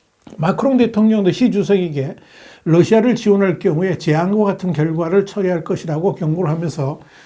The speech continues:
전쟁 종료를 위한 중국의 역할을 강조할 것으로 보입니다.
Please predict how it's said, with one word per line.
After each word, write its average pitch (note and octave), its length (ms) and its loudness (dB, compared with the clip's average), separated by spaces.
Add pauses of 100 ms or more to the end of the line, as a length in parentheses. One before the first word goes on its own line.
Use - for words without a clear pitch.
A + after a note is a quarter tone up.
(220)
전쟁 A#3 640 4
종료를 F3 500 0
위한 E3+ 240 -2
중국의 D#3 480 -2
역할을 E3+ 480 -4
강조할 D3+ 480 -2
것으로 F3+ 360 -6
보입니다. C3 520 -6